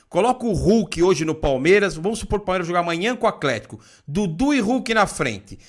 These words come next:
E mesmo o Atlético lá com, não é o Diego, mas o Keno e o Vargas. Pô, você não estaria mais pesado pra amanhã, mais feliz de ver?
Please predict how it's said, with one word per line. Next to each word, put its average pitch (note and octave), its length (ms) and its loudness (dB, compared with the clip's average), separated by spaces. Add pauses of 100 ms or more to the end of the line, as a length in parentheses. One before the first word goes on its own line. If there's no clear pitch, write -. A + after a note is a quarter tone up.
(160)
E D#3+ 60 -4
mesmo A#3+ 280 0
o A#3 40 4
Atlético G3+ 480 0
lá F3+ 220 4
com, C#3 520 -6
não D#3 140 -4
é F#3+ 40 0
o F#3 60 -2
Diego, D#3 200 -2
mas D3+ 180 -2
o D#3+ 80 -4
Keno A#3+ 460 -2
e A3 100 -4
o G#3+ 60 -6
Vargas. C#3+ 600 0 (420)
Pô, A#3 180 0
você - 140 0
não F4+ 80 -2
estaria G3 340 4
mais D#3 460 0
pesado C3 720 2
pra B2 160 -2
amanhã, C3 320 0
mais F3+ 340 -4
feliz E3 480 0
de C3+ 80 -6
ver? D3 200 -6